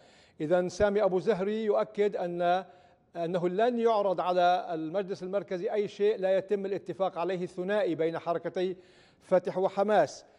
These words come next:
ما تعليقك على ذلك؟ وأيضًا أريد أن أسألك عن إيش أهم المعوقات من وجهة نظرك التي قد تحول دون استعادة الوحدة حتى مع رؤيتنا لهذا الاجتماع للفصائل؟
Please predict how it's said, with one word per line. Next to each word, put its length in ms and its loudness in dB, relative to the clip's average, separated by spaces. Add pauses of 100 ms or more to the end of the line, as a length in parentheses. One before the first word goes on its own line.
(200)
ما 140 2
تعليقك 480 -2
على 280 4
ذلك؟ 420 2
وأيضًا 540 2 (520)
أريد 340 -2
أن 80 -2
أسألك 400 -4
عن 100 -6
إيش 340 -4
أهم 580 -6
المعوقات 920 0
من 80 -6
وجهة 300 -4
نظرك 400 -2
التي 400 -6 (560)
قد 220 2
تحول 520 -2
دون 180 -2
استعادة 540 -2
الوحدة 580 0 (300)
حتى 480 0
مع 240 0
رؤيتنا 520 2
لهذا 300 0
الاجتماع 420 -2
للفصائل؟ 480 -4